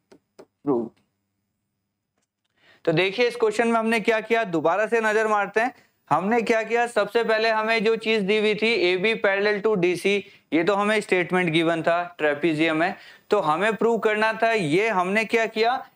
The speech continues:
एक लाइन ड्रॉ की, ईएफ़, जो कि कहां से निकल रही है? ओ पॉइंट से निकल रही है। ईएफ़ parallel to डीसी, therefore ईएफ़ parallel to एबी also।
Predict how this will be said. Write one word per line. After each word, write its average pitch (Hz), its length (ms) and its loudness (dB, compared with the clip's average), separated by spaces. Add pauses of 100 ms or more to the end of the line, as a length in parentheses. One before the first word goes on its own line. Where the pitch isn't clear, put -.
एक 233 220 0
लाइन 202 340 0
ड्रॉ 202 200 2
की, 220 340 -2
ईएफ़, 190 380 0
जो 190 160 2
कि 220 160 0
कहां 202 260 0
से 233 140 0
निकल 220 340 0
रही 226 160 2
है? 254 300 -2 (280)
ओ 226 160 2
पॉइंट 196 300 0
से 208 120 0
निकल 170 300 0
रही 165 100 2
है। 156 220 -2
ईएफ़ 220 380 0
parallel 208 480 0
to 214 160 0
डीसी, 170 360 0
therefore 185 540 0
ईएफ़ 202 400 0
parallel 196 400 0
to 233 140 2
एबी 160 280 2
also। 214 440 0